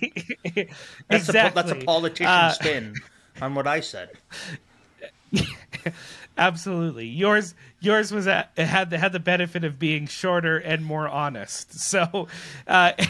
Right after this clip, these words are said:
Speaker 1: <laughs> anyways, that wraps our first story. To our next story, Andrew, and this one's pretty incredible. The Armed Forces of Canada, the Canadian Armed Forces, the C A F, will continue to discharge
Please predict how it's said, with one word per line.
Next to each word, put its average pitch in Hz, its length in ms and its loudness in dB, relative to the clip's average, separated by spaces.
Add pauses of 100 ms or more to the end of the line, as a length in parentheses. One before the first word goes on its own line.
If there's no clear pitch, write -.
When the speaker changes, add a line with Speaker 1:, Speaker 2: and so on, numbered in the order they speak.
Speaker 1:
<laughs> - 280 -2
anyways, 165 640 -4 (360)
that 214 420 6
wraps 175 640 2
our 160 200 2
first 185 540 0
story. 123 640 -4 (300)
To 262 180 4
our 247 120 6
next 220 300 2
story, 170 420 2
Andrew, 156 500 0
and 165 180 0
this 220 200 0
one's 170 240 0
pretty 180 320 0
incredible. 135 720 -2 (580)
The 180 220 -4
Armed 247 420 0
Forces 170 1080 -4 (140)
of 139 260 -8
Canada, 143 540 -2
the 147 80 -4
Canadian 165 500 -2
Armed 180 220 -2
Forces, 139 500 -6
the 139 140 -10
C 202 440 -6
A 180 220 -2
F, 147 480 -4
will 156 120 -4
continue 262 720 -2
to 208 220 -2
discharge 180 960 -2